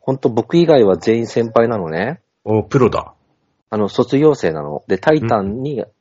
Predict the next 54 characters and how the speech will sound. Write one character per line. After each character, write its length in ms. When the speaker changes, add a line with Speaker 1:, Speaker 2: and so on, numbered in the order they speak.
Speaker 1:
あ 220
の、 80
所 140
属 200
し 40
て 120
る 280
先 260
輩 100
た 100
ち 120
な 60
の。 260
Speaker 2:
う 60
ん。 400
Speaker 1:
だ 80
か 80
ら 60
す 160
ご 240
い 100
今 200
か 100
ら 60
気 160
が 260
ち 120
ょ 40
っ 40
と 100
重 180
い 40
ん 20
だ 100
け 80
ど、 400
Speaker 2:
う 60
ー 80
ん。 960
Speaker 1:
そ 140
れ 160
以 60
外 240
に 380
二 100
本 240
ラ 140
イ 40
ブ 140
が 120
あ 40
る 80
の 120
ね。 480